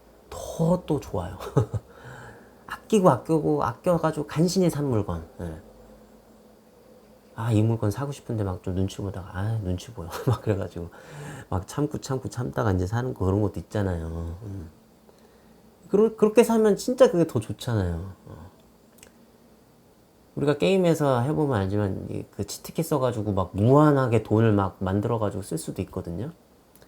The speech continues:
근데 처음에는 그러면 막 뭐 사는 재미가 있고, 뭐 건물도 막 그래가지고 무한하게 만들 수 있는데, 그게 또 하다 보면 재밌는 게 아니에요. 그 제한이 있는 게 차라리 더 재밌어요. 예.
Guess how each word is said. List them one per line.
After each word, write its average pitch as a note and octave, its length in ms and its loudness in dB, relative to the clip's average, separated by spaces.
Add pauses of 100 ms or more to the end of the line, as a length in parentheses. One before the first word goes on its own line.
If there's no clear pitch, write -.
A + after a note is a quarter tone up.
(460)
근데 D#3+ 120 -4
처음에는 G#3 480 2
그러면 C#3 400 2
막 G#2+ 180 2
뭐 G2 140 0
사는 E3 300 0
재미가 A#2+ 320 0
있고, G2+ 380 -2
뭐 F#2+ 220 -4
건물도 A2+ 460 0
막 G2 140 -2
그래가지고 G2+ 380 -2
무한하게 A2 420 2
만들 F#2+ 260 0
수 G2+ 140 -6
있는데, F#2 520 -4 (920)
그게 - 240 -10
또 - 120 -14
하다 - 220 -8
보면 G2+ 200 -2
재밌는 G2+ 340 -2
게 G2+ 80 -8
아니에요. F2+ 260 -16 (1160)
그 B2 80 -4
제한이 D3 520 2
있는 G#2+ 260 0
게 D3 120 -4
차라리 A#3 420 -6
더 G2+ 100 -4
재밌어요. F#2 600 -4 (200)
예. F2+ 60 -12